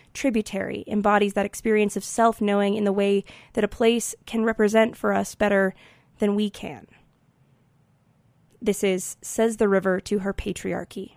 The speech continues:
by Carrie Salerno. To explain how a tributary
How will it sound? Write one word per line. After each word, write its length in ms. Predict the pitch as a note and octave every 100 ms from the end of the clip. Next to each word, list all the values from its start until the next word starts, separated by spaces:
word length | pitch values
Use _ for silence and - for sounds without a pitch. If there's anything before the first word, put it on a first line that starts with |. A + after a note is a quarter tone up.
| _
by 120 | G3+
Carrie 280 | F#3+ G3+ G3
Salerno. 580 | - G#3+ F3+ F#3 F3 G3+ _ _ _ _ _ _ _ _ -
To 120 | C#4
explain 500 | C4+ - C#4 C4+ D#4
how 500 | D4+ G#3 F#3 F3+ G#3 - - - -
a 80 | G#3
tributary 880 | - G3+ G3 - G3 F#3 G3 -